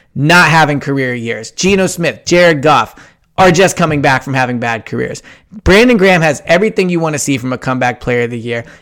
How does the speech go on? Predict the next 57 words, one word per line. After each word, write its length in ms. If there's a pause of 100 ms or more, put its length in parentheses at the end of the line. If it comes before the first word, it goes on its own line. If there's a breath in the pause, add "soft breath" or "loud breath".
and 100
I 100
think 160
it's 140
a 60
travesty 720
that 160
he's 100
not 240
being 220
mentioned 340
as 100
a 60
potential 540
winner 320 (180 loud breath)
for 140
what 100
I 100
think 240
can 180
be 140
one 160
of 40
the 80
best 320
awards 340
in 80
the 120
N 100
F 180
L 260 (200 loud breath)
if 160
hand-, 340
if 160
handled 420
properly 640
and 140
given 240
out 180
for 80
the 120
right 220
reasons. 460 (240 loud breath)
And 160
Brandon 380
Graham 300
should 320
absolutely 560
be 120
mentioned 420
as 120
a 100
potential 560
winner 400 (240 loud breath)
for 160
this 220
award, 320